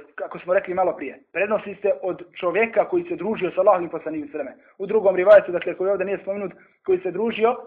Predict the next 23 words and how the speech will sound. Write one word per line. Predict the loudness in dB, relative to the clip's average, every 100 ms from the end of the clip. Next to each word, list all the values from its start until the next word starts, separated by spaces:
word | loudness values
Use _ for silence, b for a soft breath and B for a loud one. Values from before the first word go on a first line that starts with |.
| -8 2
četiri | 2 2 4
godine | 4 4 0 4
sa |
Allahovim | 6 6 4 -6
poslanikom | -6 -8 -8 -12 -2
sallallahu | 0 4 4 4
alejhi | 2 0
ve | -6
selleme. | -10 -10 -14 _
Da | 4 6
li | 8
ovo | 6 2
škodi? | 0 2 2 2 -10 -14 _ -2
Ne | 0
škodi, | 4 2 2 -6 -2
jer | 0 2
znamo | 4 4 2
da |
su | 0
svi | -4 -4 -2
drugovi | 2 4 6
Allahovog | 4 2 0
poslanika | -6 -6 2 2